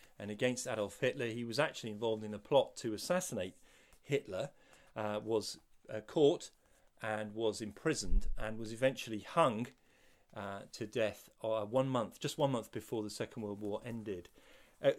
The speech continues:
Bonhoeffer is famous for his insights into church life and into Christian community because he founded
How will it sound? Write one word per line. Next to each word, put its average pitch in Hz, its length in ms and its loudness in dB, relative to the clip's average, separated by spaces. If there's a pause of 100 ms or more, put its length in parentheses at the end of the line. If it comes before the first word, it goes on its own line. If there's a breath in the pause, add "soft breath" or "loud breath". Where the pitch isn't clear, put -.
(120)
Bonhoeffer 202 480 8
is 135 140 2
famous 190 520 2
for 127 360 4
his 127 180 -4
insights 139 560 -2
into 120 520 -4
church - 540 -2 (440 soft breath)
life 120 400 2
and 127 100 -2
into 131 240 -4
Christian 139 360 -4
community 170 440 2
because 135 260 -2
he 147 80 -2
founded 226 600 6